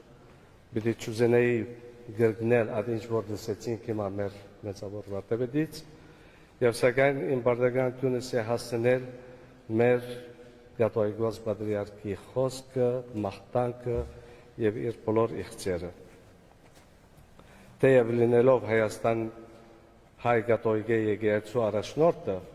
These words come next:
պատիվ ունեմ այսօր ամենապատիվ և գերեչանիկ Տեր Գրիգոր Պետրոս քսաներորդ գատոյգոց պատրիարքի անունից ողջունելու ձեզ օտար ապերում հայության սրբազան կենտրոններից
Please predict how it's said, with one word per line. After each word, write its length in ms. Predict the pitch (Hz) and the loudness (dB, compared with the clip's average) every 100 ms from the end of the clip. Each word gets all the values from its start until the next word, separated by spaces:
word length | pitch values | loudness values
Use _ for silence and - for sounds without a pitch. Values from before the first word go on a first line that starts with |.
| - - - - - | -20 -20 -20 -20 0
պատիվ 320 | 120 123 135 135 | 2 4 4 4
ունեմ 220 | 131 127 117 | 4 4 2
այսօր 500 | 117 - 139 139 - - - 117 | 0 2 2 2 -2 -14 -2 0
ամենապատիվ 640 | 120 117 117 113 135 120 | 2 2 0 0 -2 0
և 140 | 113 110 | 0 0
գերեչանիկ 640 | 117 113 110 113 110 127 - | 0 2 0 -2 -4 -4 2
Տեր 240 | 127 120 - | 2 2 0
Գրիգոր 500 | 123 117 - 123 107 110 | -6 -4 0 2 2 2
Պետրոս 500 | 113 117 120 123 123 - - - - - - - - - - - | 2 2 0 0 -2 -14 -18 -20 -20 -20 -20 -20 -20 -20 -8 -6
քսաներորդ 640 | 104 123 120 117 113 - 117 | 2 2 4 2 0 0 0
գատոյգոց 500 | 110 110 107 120 101 | 2 0 2 0 0
պատրիարքի 680 | 107 104 107 107 104 - 147 160 - - - - - | -2 0 2 0 -2 -6 -6 -8 -14 -20 -20 -6 0
անունից 480 | 123 120 120 131 139 - - 117 | 2 4 2 2 -2 -10 -4 -2
ողջունելու 720 | 120 - 120 113 113 123 139 135 - | -2 -4 -2 0 0 0 -2 -4 -4
ձեզ 340 | 123 131 127 - - 113 | 0 0 -2 -8 -4 -4
օտար 400 | 104 117 131 131 - | 2 2 2 -2 -4
ապերում 400 | 110 117 110 120 104 | -4 -2 -2 -2 -2
հայության 500 | 113 110 - 120 123 - - - - - | -4 -2 2 2 2 -6 -16 -18 -18 -4
սրբազան 640 | - 117 127 117 131 143 120 | -2 0 0 2 2 2 2
կենտրոններից 840 | 113 - 113 110 110 120 127 - | -2 0 -2 0 0 0 -4 -8